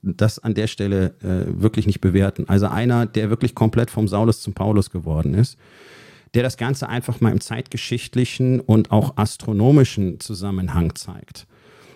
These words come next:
Die Erde hat eine bestimmte Umlaufbahn um die Sonne, die hat einen bestimmten Neigungswinkel, Winkel, der sich immer wieder verändert. Und so kommt es phasenweise immer wieder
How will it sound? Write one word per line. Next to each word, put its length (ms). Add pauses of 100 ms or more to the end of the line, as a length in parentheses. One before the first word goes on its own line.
Die 220
Erde 540
hat 160
eine 60
bestimmte 300
Umlaufbahn 760
um 180
die 80
Sonne, 400
die 100
hat 80
einen 80
bestimmten 300
Neigungswinkel, 840
Winkel, 260
der 100
sich 100
immer 180
wieder 140
verändert. 540
Und 100
so 80
kommt 320
es 160
phasenweise 720
immer 340
wieder 380